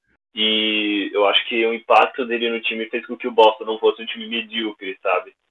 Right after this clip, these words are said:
É, pode ter o Tatum e, mano, o Marcus Smart no banco. Só que eu acho que não seria um time que conseguiria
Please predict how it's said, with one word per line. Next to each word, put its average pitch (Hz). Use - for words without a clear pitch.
É, 101
pode 110
ter 120
o 110
Tatum 101
e, 95
mano, 92
o 92
Marcus 101
Smart 107
no 98
banco. 98
Só 110
que 113
eu 107
acho 107
que 120
não 113
seria 120
um 117
time 117
que 117
conseguiria 117